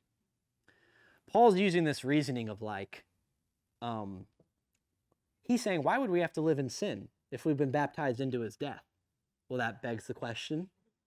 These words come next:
what does it mean to be baptized into his death? "Therefore, we are buried with him by baptism into death, that like as Christ was raised up from the dead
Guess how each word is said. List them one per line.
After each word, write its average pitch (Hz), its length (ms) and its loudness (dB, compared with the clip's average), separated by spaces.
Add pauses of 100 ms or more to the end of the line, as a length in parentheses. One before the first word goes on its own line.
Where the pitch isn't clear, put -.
(160)
what 123 120 0
does 123 140 4
it 127 80 2
mean 123 200 0
to 135 60 0
be 143 100 2
baptized 156 440 2
into 190 180 4
his 226 120 2
death? 269 280 0 (960)
"Therefore, 214 500 6
we 190 180 2
are 139 220 -2
buried 170 600 2
with 139 200 2
him 160 360 0 (200)
by 190 260 4
baptism 131 840 -2
into 165 400 0
death, 123 500 -4 (1600)
that 127 320 4
like 147 540 2
as 208 440 4
Christ 135 760 4 (1200)
was 127 200 2
raised 175 400 6
up 185 160 4
from 151 240 0
the 220 100 2
dead 139 460 2